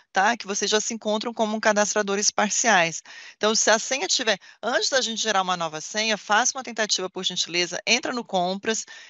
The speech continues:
entra com a senha que vocês tiverem e aí gera. Não tem a senha.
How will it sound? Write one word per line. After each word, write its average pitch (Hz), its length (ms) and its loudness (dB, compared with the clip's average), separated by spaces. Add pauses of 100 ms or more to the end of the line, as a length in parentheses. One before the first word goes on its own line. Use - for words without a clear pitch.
entra 269 280 2
com - 80 0
a 247 80 6
senha 214 240 -2
que 202 80 -10
vocês 190 260 -2
tiverem 170 580 2 (280)
e 180 120 0
aí 202 220 4
gera. 185 300 -4 (240)
Não 262 280 0
tem 294 220 0
a 277 80 0
senha. 151 480 -6